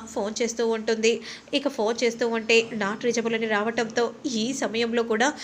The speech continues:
ఫోన్ కలవట్లేదేంటి? అసలు ఎక్కడ పెట్టుకుని వెళ్ళింది?" అని కోపంగా పద్మ అంటూ ఉంటుంది. "ఏంటి వదినా, ఫోన్ కలవట్లేదో?" అని కంగారుగా పద్మ అలా చూస్తూ ఉంటే,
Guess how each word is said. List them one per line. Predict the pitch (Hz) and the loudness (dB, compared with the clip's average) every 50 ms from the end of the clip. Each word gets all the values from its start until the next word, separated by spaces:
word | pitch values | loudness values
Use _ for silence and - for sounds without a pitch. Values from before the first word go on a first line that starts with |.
| - - - - | -14 -16 -8 -2
ఫోన్ | - 359 330 381 415 | 2 4 4 4 4
కలవట్లేదేంటి? | 392 311 285 277 285 339 339 320 311 302 302 294 277 - 294 285 - - - - - - - - - | 2 2 2 2 0 0 0 0 0 0 0 -2 -2 -2 -4 -4 -4 -8 -14 -18 -20 -20 -8 -2 0
అసలు | 240 233 233 233 220 262 240 214 202 240 | 0 2 2 0 0 0 -2 0 4 4
ఎక్కడ | 233 240 - 440 554 | 4 6 6 6 6
పెట్టుకుని | - - - - - 339 311 285 | 6 4 2 2 2 2 4 4
వెళ్ళింది?" | 254 240 247 262 247 240 247 240 - - - | 4 4 4 4 4 2 0 -2 -2 -4 -2
అని | 226 214 214 226 254 - - | -2 -2 -2 -4 -6 -4 -2
కోపంగా | - 214 208 208 240 233 220 226 214 233 226 | 0 0 0 0 0 0 0 0 0 0 0
పద్మ | - 262 220 196 196 226 254 | 0 0 0 0 0 -2 -4
అంటూ | 240 220 214 - 247 240 | -4 -4 -2 -2 0 0
ఉంటుంది. | 233 226 220 220 226 220 214 226 233 226 - - - - - - - - - - - - - - - - - - - - - - - - - 247 220 220 | 0 0 0 0 -2 2 2 2 2 2 -2 -8 -14 -14 -14 -14 -14 -14 -16 -18 -18 -18 -18 -18 -18 -20 -20 -20 -20 -20 -20 -20 -12 -8 -6 -4 0 2
"ఏంటి | 233 220 226 240 233 277 | 4 4 4 4 2 0
వదినా, | 285 269 226 220 220 - 220 226 233 226 - - - - | 0 0 0 0 2 2 0 0 -2 -4 -10 -18 -16 -2
ఫోన్ | - 311 311 330 330 320 | 2 4 4 4 4 2
కలవట్లేదో?" | 330 302 254 247 262 262 262 254 226 214 220 220 226 226 226 | 2 0 2 2 0 0 2 2 2 2 2 0 -2 -2 -2
అని | 233 240 220 214 226 226 - | -2 -2 -2 -2 -4 -4 -4
కంగారుగా | - 220 196 202 - 240 220 220 220 226 220 226 226 - | -2 -2 -2 -2 -2 -4 -4 -2 -2 -2 -2 -2 -2 -2
పద్మ | 262 254 254 254 254 240 233 240 240 - 240 | 0 0 0 -2 -4 -6 -6 -6 -6 -6 -4
అలా | 240 226 233 233 233 | -2 -2 -2 -2 -2
చూస్తూ | 240 214 226 233 - 269 | -4 -4 -4 -2 -2 -2
ఉంటే, | 254 247 233 226 233 240 | 0 0 -2 2 4 4